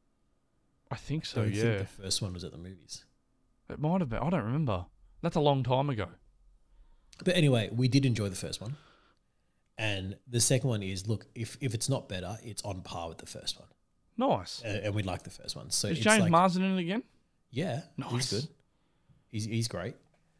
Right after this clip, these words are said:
Speaker 2: Um, it's almost as if, like, it's done that thing where if you were to play these movies back to back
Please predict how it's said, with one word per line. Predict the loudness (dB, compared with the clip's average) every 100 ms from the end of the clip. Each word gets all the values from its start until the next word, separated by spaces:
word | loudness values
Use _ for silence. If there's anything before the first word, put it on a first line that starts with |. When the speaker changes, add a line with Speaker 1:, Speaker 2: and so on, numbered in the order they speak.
| _ _
Speaker 2:
Um, | -2 0 -2 -6 -10 -16 -18 -20 _ _ _ _ _ _
it's | -4 4
almost | 4 4 2 2
as | 0
if, | -2 -2
like, | -2
it's | -2 -2
done | -2 -2
that | -6
thing | -6 -4 -4
where | -6 -6 -6 -8 _ _ _ _ _ _ _ _ _
if | -6 2
you | 4
were | 4
to |
play | 0 -2 -2
these | 0 -2 -6
movies | -10 -12
back | -18 -18 -14
to | -12
back | -8 -8 -10 -18